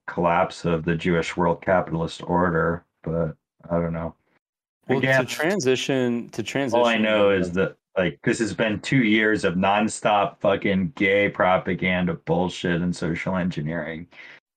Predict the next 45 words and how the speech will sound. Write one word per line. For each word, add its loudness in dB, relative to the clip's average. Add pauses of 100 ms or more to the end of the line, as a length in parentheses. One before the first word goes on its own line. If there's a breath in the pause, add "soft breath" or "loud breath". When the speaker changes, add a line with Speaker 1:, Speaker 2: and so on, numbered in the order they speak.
(200)
Speaker 1:
and 0
it's -14
really 2
gotten 0
to -6
people. -2 (320 loud breath)
And 0
as -2
far 2
as 0
issues 4
that 2
have 0
become -2
political 0 (100)
in -18
terms -2
of 0 (520)
world 2
events -2
or -2
something, 0
I've 0
seen 0
in 2
my 2
lifetime, 0
I -12
mean, -18
this -4
is -4
really -2
it, -2
man. -8
You're -2
seeing 2
it, 0 (600 soft breath)
how 2
far 2
some 0
people's 2
minds 0
are -4
really -4
gone. -8